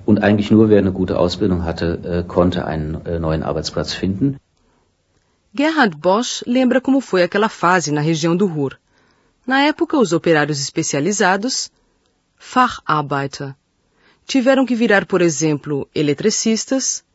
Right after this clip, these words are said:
Speaker 2: Elektriker, pedreiros, Maurer e jardineiros, Gärtner.
Speaker 1: Ja, es wurden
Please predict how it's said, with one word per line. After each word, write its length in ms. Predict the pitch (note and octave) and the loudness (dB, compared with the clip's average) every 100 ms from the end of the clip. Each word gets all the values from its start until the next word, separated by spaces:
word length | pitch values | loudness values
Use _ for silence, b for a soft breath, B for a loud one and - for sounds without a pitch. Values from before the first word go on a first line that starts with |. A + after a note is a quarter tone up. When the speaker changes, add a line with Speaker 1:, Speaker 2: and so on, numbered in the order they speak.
| _ _ _ _ _ _ | _ _ _ _ _ _
Speaker 2:
Elektriker, 800 | F3 F#3 F3+ - D3+ C3 C3+ C3 _ _ _ _ _ _ _ - | 0 2 0 -2 -10 -8 -8 -10 _ _ _ _ _ _ _ -2
pedreiros, 760 | D#3+ C#3+ F3+ F#3 A3 - - - _ _ _ _ _ _ _ _ | -2 2 4 4 2 0 -4 -8 _ _ _ _ _ _ _ _
Maurer 600 | - E3 E3+ D3+ C3+ C3+ - _ _ _ _ _ _ _ - | -2 2 4 2 -2 -8 -10 _ _ _ _ _ _ _ -4
e 80 | C4 | -2
jardineiros, 960 | F#3 D3 D3 A#3+ F3+ C#3+ C#3 - - _ _ _ _ _ _ - | 0 -2 2 2 2 0 -2 -8 -10 _ _ _ _ _ _ -14
Gärtner. 680 | D#3+ F3 D#3+ - C#3 C3+ B2 _ _ _ _ _ _ _ _ _ - | -4 -2 -2 -4 -8 -8 -16 _ _ _ _ _ _ _ _ _ 2
Speaker 1:
Ja, 100 | A2 | 2
es 140 | G#2 | 4
wurden 480 | G#2+ G2 F#2 F2+ | 2 4 2 0